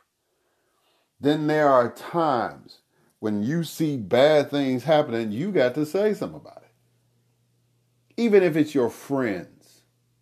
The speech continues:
That's why the Congressional Black Caucus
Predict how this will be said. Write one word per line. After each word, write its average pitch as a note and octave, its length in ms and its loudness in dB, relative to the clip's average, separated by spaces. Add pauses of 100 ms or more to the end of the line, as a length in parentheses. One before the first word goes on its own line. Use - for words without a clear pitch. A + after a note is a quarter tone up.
(4000)
That's F3 260 4
why G#2 320 2
the A2+ 100 0
Congressional C3+ 600 0
Black G#2+ 240 2
Caucus C3+ 540 -6